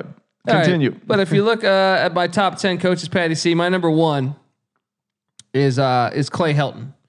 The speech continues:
Speaker 1: All right, and I, I put these in order. I don't, I, it, I don't know why the numbers aren't showing on this, but, um,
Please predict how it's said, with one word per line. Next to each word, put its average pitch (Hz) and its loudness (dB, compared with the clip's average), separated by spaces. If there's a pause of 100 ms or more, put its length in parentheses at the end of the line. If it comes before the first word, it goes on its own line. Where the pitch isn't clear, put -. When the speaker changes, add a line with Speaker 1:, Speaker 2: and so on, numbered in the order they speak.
(880)
Speaker 1:
All 139 0
right, 156 0
and 156 -2
I, 151 0
I 160 -2
put 240 -2
these 170 2
in 151 0
order. 160 2
I 139 0
don't, 147 -4
I, 135 -4 (380)
it, - -8
I 143 -2
don't 139 -2
know 135 -2
why 147 0
the 135 -2
numbers 131 -2 (100)
aren't 123 -6
showing 151 0
on 123 -2
this, 120 0
but, 139 0
um, 127 -2